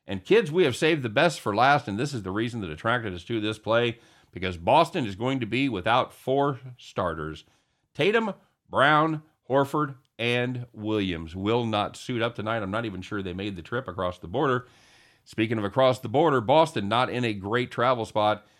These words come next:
as they are in the second game of a back-to-back, and they had to travel to Canada, which always brings in extra fun there, checking in at the border and whatnot. So we are going to take advantage of that, uh, down spot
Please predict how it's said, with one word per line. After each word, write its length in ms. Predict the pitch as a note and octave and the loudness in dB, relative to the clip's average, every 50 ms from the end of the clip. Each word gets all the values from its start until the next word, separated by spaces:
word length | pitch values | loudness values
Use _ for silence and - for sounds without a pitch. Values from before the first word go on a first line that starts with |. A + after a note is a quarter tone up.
| _ _ _ - | _ _ _ -14
as 100 | F#2+ F2 | -10 -6
they 120 | G2+ G#2 A2 | -2 0 2
are 80 | G#2+ | 2
in 80 | G#2 F#2 | 0 0
the 40 | F2 | -4
second 320 | - - A2 - A#2 G#2+ | -4 -4 -4 -4 -4 -6
game 240 | G#2 G#2+ G#2+ A2+ G#2 | -6 -4 -4 -4 -4
of 100 | F#2 F2+ | -4 -6
a 60 | E2+ | -2
back-to-back, 600 | F2+ G#2 A2+ A#2+ - - F#2+ G2+ G#2 A2 A#2 - | 0 0 0 0 -2 -2 0 2 2 2 2 0
and 100 | F2+ E2 | -2 -6
they 80 | D#2+ D#2+ | -8 -6
had 220 | F2 F#2+ G#2 A2 | -4 -4 -4 -4
to 40 | G2 | -6
travel 380 | F2+ - - G#2 G#2+ G#2+ G#2+ G#2 | -8 -4 -2 0 0 0 -2 -4
to 280 | - - - A#2 A2 | -8 -8 -8 -8 -8
Canada, 680 | - - - - C3 B2+ C3+ C3 A#2 G#2 F#2+ E2+ D#2 D2 | -8 -10 -8 -4 -2 -2 0 -2 -2 -4 -6 -6 -8 -8
which 220 | D2+ D#2+ E2 - | -8 -10 -8 -4
always 240 | F#2+ F#2 F#2+ F#2 F2+ | -2 -2 -2 -2 -4
brings 280 | E2 F2+ F#2+ F#2 F#2 F2+ | -6 -6 -6 -6 -4 -6
in 120 | F#2+ F#2 | -6 -4
extra 320 | F2+ F2+ F#2 - - D#2 - | -4 -6 -8 -8 -12 -12 -4
fun 260 | - G#2 G#2 G#2 G#2 | -2 0 0 0 0
there, 320 | G#2 G2+ G2+ G2+ G2 F#2+ - _ _ _ _ _ | 0 0 2 2 0 -2 -6 _ _ _ _ _
checking 340 | _ - F#2+ F2+ - F2+ F2 | _ -6 -6 -4 -4 -6 -6
in 180 | F2 F2+ F2+ E2+ | -6 -6 -6 -8
at 120 | D#2+ - | -10 -14
the 60 | - | -18
border 420 | D#2+ F2 G#2 A2 A2 G#2+ G#2 G2 - | -12 -6 -4 -2 -2 0 -2 -4 -4
and 300 | - D#2+ E2 D#2 C#2+ D2 | -6 -8 -8 -8 -10 -8
whatnot. 760 | - F#2 B2 C#3+ - - C3+ C3 C3+ C#3 C3+ C3+ - - - _ _ _ _ _ _ _ _ _ _ | -4 -2 -2 -2 -2 -2 0 0 2 2 2 0 0 -4 -12 _ _ _ _ _ _ _ _ _ _
So 340 | - - A#2+ A#2 A2+ G#2 F#2+ | -4 0 4 4 4 4 4
we 220 | F2+ F#2+ A#2 C#3 | 2 0 0 0
are 80 | C#3 A#2+ | 0 0
going 240 | A2+ A#2 A2+ A2 G2+ | 0 -2 -4 -4 -6
to 80 | G2 | -8
take 240 | E2+ - A2+ A2 - | -6 -4 -4 -4 -4
advantage 480 | G2 E2+ G2 A2+ B2+ B2+ A2 F#2+ E2+ E2+ | -6 -4 -2 -2 -2 -2 -2 -4 -6 -8
of 140 | E2+ F2 F2+ | -8 -8 -4
that, 300 | F#2 F2+ F2 D#2+ - - | -4 -4 -4 -6 -8 -8
uh, 260 | E2+ D#2 D#2+ D#2 D#2+ | -8 -6 -6 -6 -8
down 460 | D#2+ E2+ D#2+ D#2+ F#2+ F#2+ G2+ G2 F#2+ | -10 -12 -8 -4 -2 -2 -2 -2 -4
spot 420 | F2+ - - G2+ G2 F#2+ F#2 - | -6 -4 0 0 0 0 0 -4